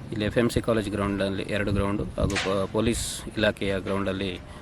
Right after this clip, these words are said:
ಥರ್ಡ್ ಗ್ರೌಂಡನ್ನು ಮಾಡಿದ್ದೀವಿ. ಇದೇ ರೀತಿ ನಾವು ತಯಾರಿಗಳನ್ನು ಕೂಡ ತುಂಬ ಬಿರುಸಿನಿಂದ ಮಾಡ್ತಾ ಇದ್ದೀವಿ. ಈಗ ಕಳೆದ ವರ್ಷ ಮುನ್ನೂರ ಅರವತ್ತು ತಂಡಗಳು ನೋಂದಣಿ ಆಗಿತ್ತು. ಅದೇ ಹೈಯೆಸ್ಟ್ ಅಂತೇಳಿ ಗಿನ್ನಿಸ್ ದಾಖಲೆ ಕೂಡ ಆಗಿತ್ತು.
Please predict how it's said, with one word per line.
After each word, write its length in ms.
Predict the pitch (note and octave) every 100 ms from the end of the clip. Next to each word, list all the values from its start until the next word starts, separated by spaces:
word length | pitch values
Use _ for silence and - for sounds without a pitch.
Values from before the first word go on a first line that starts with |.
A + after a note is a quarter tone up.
| -
ಥರ್ಡ್ 160 | A#2 A2+
ಗ್ರೌಂಡನ್ನು 360 | G#2 G2 F#2
ಮಾಡಿದ್ದೀವಿ. 380 | F2+ F#2 F#2 G2 E3 - - - - - -
ಇದೇ 160 | A#2+
ರೀತಿ 240 | B2 A#2 A#2+
ನಾವು 380 | A2 G#2+ G2 F#2+
ತಯಾರಿಗಳನ್ನು 680 | - G#2 A#2 A#2 A2 G#2+
ಕೂಡ 180 | G#2 A2+
ತುಂಬ 460 | B2 G2 F#2+ G#2 G#2
ಬಿರುಸಿನಿಂದ 440 | G2 G#2 A#2 G#2
ಮಾಡ್ತಾ 320 | G2+ G2 -
ಇದ್ದೀವಿ. 540 | G2 G2 A2 G#2+ - A#2
ಈಗ 160 | B2+ C3+ C3+ B2 -
ಕಳೆದ 200 | A#2+ A#2
ವರ್ಷ 280 | C#3 C3 -
ಮುನ್ನೂರ 420 | C3+ B2+ C3 C3
ಅರವತ್ತು 300 | A#2 C3 B2+
ತಂಡಗಳು 400 | C3+ A#2+ A#2 B2
ನೋಂದಣಿ 440 | C3 A2 G#2+ G#2+
ಆಗಿತ್ತು. 500 | A2+ F#2+ F#2+ - G#2+ - - F2+ E2+
ಅದೇ 160 | A#2+ B2+
ಹೈಯೆಸ್ಟ್ 380 | A#2+ B2+ B2 C3
ಅಂತೇಳಿ 360 | A#2 A#2 A#2
ಗಿನ್ನಿಸ್ 340 | G#2+ G#2 A2+ -
ದಾಖಲೆ 260 | G#2+ G#2+
ಕೂಡ 180 | G2 G2+
ಆಗಿತ್ತು. 420 | F#2+ F#2 F2+ D#3